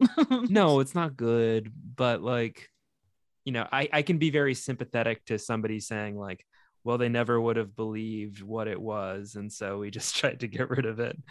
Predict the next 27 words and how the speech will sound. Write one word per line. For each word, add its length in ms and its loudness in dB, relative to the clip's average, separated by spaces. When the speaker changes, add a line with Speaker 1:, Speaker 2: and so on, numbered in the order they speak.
Speaker 2:
I'm 160 2
like, 240 2
"Yeah, 260 4
I, 300 -2
I 40 2
get 220 4
it." 160 -2
Speaker 1:
Remember 300 4
when 140 8
we 60 0
wondered 360 2
which 220 -4
one 180 0
of 120 -4
the 100 -4
four 320 -2
of 100 -2
us 240 -2
would 120 -6
be 100 -4
the 120 -6
murderer? 680 2
<laughs> 840 8
I'm 140 10
feeling 500 2
it's 340 -2
gonna 300 6